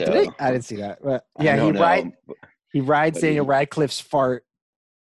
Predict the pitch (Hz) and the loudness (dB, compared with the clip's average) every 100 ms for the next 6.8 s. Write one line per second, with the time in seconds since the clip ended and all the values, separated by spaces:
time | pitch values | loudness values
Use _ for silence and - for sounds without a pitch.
0 | _ - 123 120 113 131 - - 101 - | _ -6 -4 -4 -2 -2 -2 -10 -16 -20
1 | - _ _ - 95 101 - 107 90 - | -20 _ _ -8 -4 -4 -2 -4 -4 -6
2 | - 92 107 95 90 82 - 95 92 82 | -6 -6 -4 -4 -6 -6 -4 -2 -2 -6
3 | 95 - 92 87 90 82 82 78 85 82 | -8 -8 -6 -6 -6 -6 -6 -8 -16 -14
4 | 80 73 _ 78 - 90 82 82 - 87 | -14 -18 _ -20 -12 -10 -6 -6 -4 -6
5 | 82 78 80 76 69 60 82 - 156 156 | -6 -12 -12 -12 -10 -10 -10 -4 -4 -4
6 | 85 87 85 80 - - 76 | -4 -2 -4 -6 -6 -6 -6